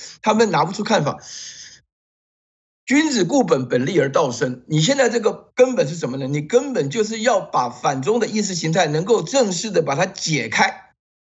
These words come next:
反中意识形态本身是一个谎言，是一个错误，是一个美国制造的谎言。所以你在这个情况当中的话呢，你应该要做的事情是说，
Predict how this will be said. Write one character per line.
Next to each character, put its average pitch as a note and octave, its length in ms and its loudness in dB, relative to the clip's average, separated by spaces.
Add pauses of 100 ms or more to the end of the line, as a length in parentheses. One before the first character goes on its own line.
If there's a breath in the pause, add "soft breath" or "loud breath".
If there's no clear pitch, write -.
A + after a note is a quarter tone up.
(140)
反 E3 120 2
中 B3+ 160 2
意 C#4 80 0
识 C4 80 2
形 G#3+ 180 -2
态 A#3 100 2
本 D#3+ 180 -2
身 F#3+ 120 -2
是 A3 160 -4
一 G3 120 -4
个 D3 260 0
谎 C3+ 300 0
言， C#3+ 240 0
是 G#3 140 -2
一 - 20 -6
个 F#3 120 0
错 G3 280 2
误， E3+ 180 -2
是 G#3 100 -2
一 G3+ 40 2
个 F3+ 80 0
美 D3 160 0
国 E3 140 2
制 G3 140 -6
造 G3 140 4
的 D#3+ 120 0
谎 A#2+ 440 -4
言。 B2+ 180 -2
所 A#3 160 2
以 A#3 60 2
你 E3 100 -2
在 A3+ 160 2
这 B3 100 -4
个 G#3+ 100 -4
情 E3+ 200 -6
况 F#3+ 180 2
当 F#3 180 0
中 F#3 120 -2
的 F3+ 60 -4
话 E3+ 120 2
呢， D3 120 0
你 C#3 100 -4
应 D3+ 60 -2
该 A3 100 2
要 G#3+ 80 0
做 G#3+ 160 0
的 E3 60 -4
事 F#3+ 140 -8
情 E3 100 -2
是 F3 140 -2
说， - 320 2